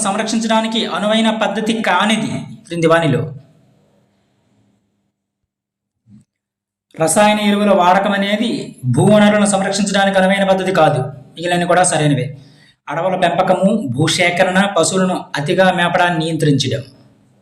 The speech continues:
ఇవన్నీ కూడా భూ వనరులను సంరక్షించే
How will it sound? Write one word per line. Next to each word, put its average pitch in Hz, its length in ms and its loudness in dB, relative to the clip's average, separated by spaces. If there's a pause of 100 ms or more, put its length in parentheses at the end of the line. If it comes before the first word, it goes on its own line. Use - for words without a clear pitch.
(760)
ఇవన్నీ 151 260 -4
కూడా 175 180 4 (260)
భూ 160 80 2 (120)
వనరులను 175 460 0
సంరక్షించే 165 640 -4